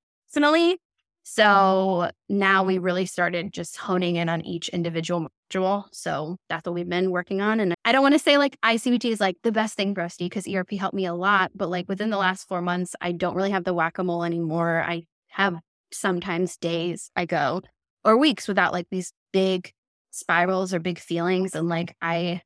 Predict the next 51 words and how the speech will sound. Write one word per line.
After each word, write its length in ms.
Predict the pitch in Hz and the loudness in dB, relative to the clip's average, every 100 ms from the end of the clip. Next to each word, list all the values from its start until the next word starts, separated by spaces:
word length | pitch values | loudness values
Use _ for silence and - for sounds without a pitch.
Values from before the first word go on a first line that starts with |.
| _ - | _ -8
really, 500 | 175 214 220 214 208 | -4 0 2 2 2
really, 400 | 185 190 190 185 | 2 0 2 0
and 100 | 180 | -2
we 60 | 170 | -6
can, 200 | 170 - | -8 -8
again, 260 | 165 156 156 | -8 -8 -8
get 120 | 160 | -6
into 240 | 160 - | -6 -8
I 80 | 160 | -10
C 160 | 160 156 | -10 -12
B 100 | 165 | -12
T, 200 | - 165 | -8 -8
but 180 | - 175 | -8 -6
love 380 | 175 170 170 | -2 -2 -2
being 240 | 180 170 170 | -2 -2 -2
able 200 | 165 165 | -2 -4
to 140 | - | -6
use 540 | 170 170 175 180 202 - _ _ - | -6 -4 -4 -6 -8 -14 _ _ 0
logic 680 | 311 359 320 311 302 294 330 | 4 4 6 6 6 4 0
and 460 | - 208 196 196 202 | 2 2 0 -2 -6
common 320 | 262 226 220 | -2 -2 -2
sense. 520 | 247 330 320 311 320 - _ - | 0 2 4 4 2 -6 _ -4
And, 220 | 214 202 | -2 0
like, 320 | 180 190 - - | -2 -4 -8 -4
there's 220 | 226 214 | -2 -2
just 280 | - 226 - | -2 -4 -4
things 320 | 208 208 208 | -2 0 0
that 200 | - 185 - - | 0 -2 -2 -6
I 120 | 202 | -4
learned 300 | 190 196 196 | -2 -2 0
in 120 | 190 | 0
E 80 | 190 | 0
R 120 | 190 | -2
P 180 | 175 202 | 0 -2
that 120 | 190 196 | 0 0
were 60 | |
actually 360 | 185 - - 160 | -2 -4 -8 -8
harming 560 | - - 180 196 196 196 | -8 -4 0 2 2 2
my 320 | 190 196 185 | 0 0 -2
recovery. 600 | 180 - 190 190 190 185 | -6 -6 -6 -2 -2 0
And 100 | 175 | 0
again, 180 | 160 151 | -2 -6
I 80 | |
can 140 | - 170 | -8 -14
get 100 | 143 | -14
into 200 | - - | -14 -18
that 140 | - - | -20 -12
too, 400 | - 311 302 285 | -2 0 2 0
but 160 | 208 180 | 0 -2
it 100 | 170 | -2
just, 380 | 196 190 - | -4 -4 -8